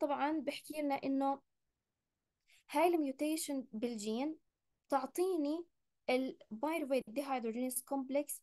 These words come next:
ديفيشنسي، فهي طبعًا ممكن تكون زي ما حكينا المشكلة كونجينيتال،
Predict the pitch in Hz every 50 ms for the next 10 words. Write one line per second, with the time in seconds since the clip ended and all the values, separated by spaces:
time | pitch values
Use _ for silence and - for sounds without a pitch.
0 | _ _ - 233 226 254 240 - 208 190 - - - 202 202 - _ _ _ _
1 | _ - 285 311 320 330 294 262 226 226 247 254 269 262 262 - 233 226 220 -
2 | - - 262 262 262 262 269 - 247 233 220 226 220 - 214 214 - 254 247 247
3 | 247 240 - 226 220 233 254 254 - - - 233 220 226 240 240 _ _ _ _
4 | - 247 226 226 226 254 254 262 254 - - - -